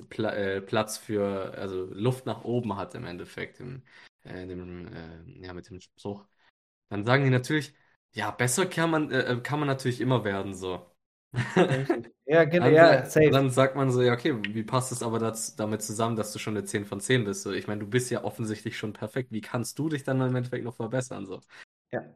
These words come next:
Speaker 1: Und dann fällt denen dann auch sch-, äh, selber auf, dass es nicht so Sinn gemacht hat, was sie im Endeffekt gesagt haben. Also
Speaker 2: Ja.
Speaker 1: nur um dein, äh, deine Aussage gerade nochmal zu unterstützen. Ähm, ja, wir haben,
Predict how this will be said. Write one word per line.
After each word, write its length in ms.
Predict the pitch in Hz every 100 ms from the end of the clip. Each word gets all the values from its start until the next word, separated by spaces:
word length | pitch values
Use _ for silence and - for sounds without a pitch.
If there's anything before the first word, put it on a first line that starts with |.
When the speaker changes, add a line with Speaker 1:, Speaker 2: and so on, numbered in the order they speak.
| _
Speaker 1:
Und 120 | 95
dann 180 | 107 123
fällt 280 | 143 143 143
denen 200 | 143 135
dann 160 | 135 135
auch 240 | 131 131
sch-, 200 | - -
äh, 180 | 127 127
selber 320 | 127 127 127
auf, 200 | 101 101
dass 200 | - 98 - -
es 40 | 123
nicht 160 | 117
so 100 | 120
Sinn 220 | 113 120 123
gemacht 280 | 107 101
hat, 120 | 104 98
was 180 | 101
sie 120 | 101 98
im 80 |
Endeffekt 320 | 98 98 98 95
gesagt 340 | 90 90 -
haben. 160 | - _ _ _ -
Also 180 | 95 101
Speaker 2:
Ja. 20 |
Speaker 1:
nur 160 | 107 107
um 100 | 110
dein, 460 | 104 104 104 104
äh, 240 | - 101 101
deine 220 | 101 98
Aussage 300 | 104 107 101
gerade 200 | 107 101
nochmal 240 | 104 101
zu 120 | - 98
unterstützen. 540 | 101 - 104 90 - - - _ _ -
Ähm, 480 | 92 92 90 87 - _ -
ja, 440 | 98 123 143 - _ _
wir 240 | 120 104
haben, 540 | 113 117 120 120 120